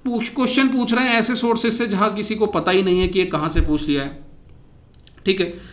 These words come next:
अब देखिए ये चलो उपेंद्र सिंह से है, अब ये भी सर क्वेश्चन उपेंद्र सिंह से है, पर देख के लग रहा है कि ये एक अच्छा क्वेश्चन है, पूछना जायज़ था, मतलब बढ़िया क्वेश्चन है। ठीक है, अब यहाँ पर देखो शाका एरर,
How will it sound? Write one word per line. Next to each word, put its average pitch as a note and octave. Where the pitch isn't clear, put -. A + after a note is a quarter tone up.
अब G#3
देखिए A3
ये A#3+
चलो A#3+
उपेंद्र A3
सिंह G#3
से E3+
है, -
अब G3
ये B3
भी C4+
सर C4+
क्वेश्चन C4
उपेंद्र G#3
सिंह E3
से D#3+
है, D3
पर D4
देख A3
के D4
लग A#3+
रहा A3
है A#3
कि C4
ये C4
एक C#4+
अच्छा E3+
क्वेश्चन F#3+
है, A3
पूछना F3
जायज़ D#3+
था, C3+
मतलब E3
बढ़िया E3
क्वेश्चन B2+
है। C3
ठीक A3
है, F#3
अब F#3+
यहाँ F#3+
पर F#3+
देखो D#3
शाका F3+
एरर, G#3+